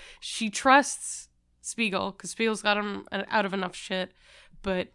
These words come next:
it, it's definitely, she's scared. I mean, she's, she's seen this happen once before. She saw it way back in the caves, but, like, it's feels more real now.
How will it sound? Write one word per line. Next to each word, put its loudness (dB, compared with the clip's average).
it, -2
it's -6
definitely, 0
she's -8
scared. -4
I -4
mean, -2
she's, -2
she's -4
seen 0
this -4
happen 2
once -2
before. -4
She -12
saw 4
it -4
way -2
back 0
in -4
the -2
caves, -6
but, -2
like, -2
it's -4
feels -4
more -2
real 0
now. 2